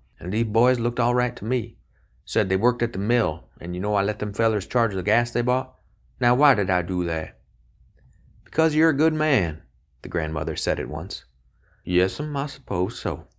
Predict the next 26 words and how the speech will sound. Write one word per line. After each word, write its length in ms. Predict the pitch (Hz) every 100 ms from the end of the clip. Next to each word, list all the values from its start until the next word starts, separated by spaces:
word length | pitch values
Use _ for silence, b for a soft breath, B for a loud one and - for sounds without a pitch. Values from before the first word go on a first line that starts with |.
| _
Red 240 | 90 80 76
Sam 280 | - 78 73
said, 280 | - 82
as 160 | 87 85
if 100 | 87
he 120 | 85
were 100 | 82
struck 360 | - - 87 87
with 120 | 85
this 180 | 90 90
answer. 360 | 90 - 110 - _ _ _ _ _ -
His 160 | 107
wife 280 | 113 113 110
brought 240 | 113 107
the 100 | 101
orders, 440 | 95 87 90 110 - -
carrying 400 | 120 101 98 98
the 80 |
five 320 | 90 101 98 -
plates 300 | 98 95 95
all 160 | 101
at 60 | 92
once 240 | 98 92
without 240 | 92 92 95
a 40 |
tray, 380 | - 90 82